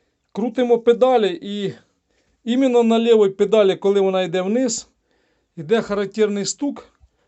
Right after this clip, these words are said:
Открутимо каретку там, де в нас знаходяться шатуни.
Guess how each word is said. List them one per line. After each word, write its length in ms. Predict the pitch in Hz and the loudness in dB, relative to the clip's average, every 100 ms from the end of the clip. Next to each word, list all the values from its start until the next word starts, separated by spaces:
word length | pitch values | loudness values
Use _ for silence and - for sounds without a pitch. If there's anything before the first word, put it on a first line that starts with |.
| _ _ _ _ _ _ _ _ _ _ _ | _ _ _ _ _ _ _ _ _ _ _
Открутимо 680 | 190 135 214 220 208 190 180 | -18 -14 -12 -10 -8 -6 -6
каретку 680 | - 180 190 185 - 170 - _ _ _ _ _ _ _ _ _ _ _ | -4 -2 -2 -2 -6 -14 -14 _ _ _ _ _ _ _ _ _ _ _
там, 200 | - 185 | -6 -4
де 60 | 175 | -4
в 60 | 175 | -6
нас 140 | 170 | -6
знаходяться 560 | 165 - 190 160 156 160 | -8 -10 -10 -10 -8 -8
шатуни. 580 | 180 175 208 240 247 | -8 -8 -4 -2 -4